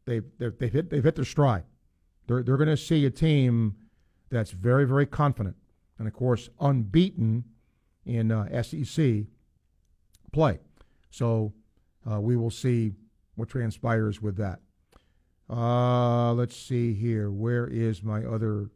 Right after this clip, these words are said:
couple of email? Here we go. Jay got an interesting email here. He says, "Steve, it's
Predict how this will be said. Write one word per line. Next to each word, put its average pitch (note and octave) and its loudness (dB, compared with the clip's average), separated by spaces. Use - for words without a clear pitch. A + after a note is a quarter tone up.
couple G#2 -10
of - -10
email? A2 -2
Here C#3+ 0
we A#2+ 0
go. G#2+ -2
Jay D3 0
got F3+ -2
an F3+ -2
interesting D#3 0
email C3 2
here. G#2 0
He D3+ -2
says, C#3+ 0
"Steve, D#3 0
it's - -2